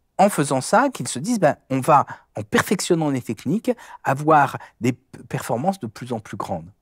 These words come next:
Mais ce qui est intéressant, c'est que l'ordre, euh, à l'époque du cinquantenaire de l'anniversaire de la loi de Moore, il a expliqué qu'il n'y avait rien dans la nature qui était exponentiel. Donc on était en, en deux mille quinze, puisque la loi a été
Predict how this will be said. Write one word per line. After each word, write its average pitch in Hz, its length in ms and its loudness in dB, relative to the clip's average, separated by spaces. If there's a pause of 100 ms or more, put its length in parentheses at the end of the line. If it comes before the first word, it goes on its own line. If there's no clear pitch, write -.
(160)
Mais 202 320 4 (120)
ce - 120 -6
qui 196 80 0
est 185 100 0
intéressant, 190 380 4
c'est - 140 -4
que 131 360 4 (220)
l'ordre, 160 500 2 (320)
euh, 98 480 -6
à 120 100 -2
l'époque 147 280 2
du 123 100 -6
cinquantenaire 151 920 2 (380)
de 98 480 -4
l'anniversaire 131 640 2
de 107 100 -2
la 98 100 2
loi 101 180 0
de 107 80 -4
Moore, 254 320 2 (800)
il 147 160 0
a 147 40 6
expliqué 143 460 -2
qu'il 127 300 2 (460)
n'y 135 60 4
avait 147 140 2
rien 233 300 6
dans 190 120 4
la 160 120 2
nature 185 520 -2
qui - 140 -6
était 127 180 0
exponentiel. 101 760 -6 (560)
Donc - 140 -10
on 113 40 0
était 117 340 0
en, 85 200 -4
en 90 80 -8
deux 104 160 -4
mille 120 100 -2
quinze, 262 160 2
puisque - 180 -14
la 87 200 -2
loi 107 200 -2
a - 40 -2
été 90 260 -4